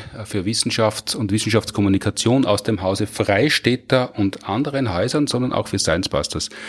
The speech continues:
treten wieder auf. Wir spielen wieder live. Im Sommer haben wir das schon vereinzelt getan. Das hat gut funktioniert und Open Air die meiste Zeit. Jetzt geht's dann langsam wieder ins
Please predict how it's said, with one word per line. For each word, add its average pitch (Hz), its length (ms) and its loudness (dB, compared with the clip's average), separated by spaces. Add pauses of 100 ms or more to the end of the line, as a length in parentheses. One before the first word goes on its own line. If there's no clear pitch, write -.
(300)
treten 139 540 2 (100)
wieder 107 360 2
auf. 135 360 0 (140)
Wir 110 100 2
spielen 160 300 2
wieder 104 200 2
live. 98 720 -2
Im 110 220 -2
Sommer 147 540 2
haben 131 120 2
wir 120 80 2
das 117 100 0
schon 110 160 2
vereinzelt - 480 0
getan. 92 360 -2
Das 127 120 -4
hat 95 80 -6
gut 107 180 -4
funktioniert 95 460 0
und - 120 0
Open 95 260 -2
Air 90 140 -2
die 131 80 0
meiste 113 360 -2
Zeit. 104 280 0 (420)
Jetzt - 160 -2
geht's 113 160 2
dann 113 140 4
langsam 120 420 2
wieder 113 280 0 (520)
ins - 420 2